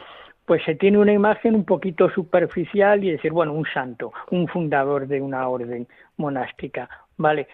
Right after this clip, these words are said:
Pero cuando lees, dices, claro, te das cuenta por qué estas órdenes siguen existiendo todavía, por qué tienen ese fundamento y esa base doctrinal,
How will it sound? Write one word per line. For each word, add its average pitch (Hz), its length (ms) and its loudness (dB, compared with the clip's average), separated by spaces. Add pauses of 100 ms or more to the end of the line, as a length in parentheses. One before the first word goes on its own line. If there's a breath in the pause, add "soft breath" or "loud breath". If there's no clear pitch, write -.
(180 loud breath)
Pero 156 220 0
cuando 151 380 0
lees, 202 260 6 (600)
dices, 156 380 -4
claro, 156 320 0
te 131 160 -10
das 131 240 -8
cuenta 156 380 -4
por 151 260 -4
qué 147 160 -2
estas 143 380 -4
órdenes 156 400 -4 (580 loud breath)
siguen 165 300 0
existiendo 170 680 -2
todavía, 151 520 -2 (240 loud breath)
por 139 220 0
qué 170 160 0
tienen 185 360 -2
ese 160 240 -2
fundamento 165 720 0
y 151 200 -2
esa 147 240 0
base 151 300 0
doctrinal, 147 640 -2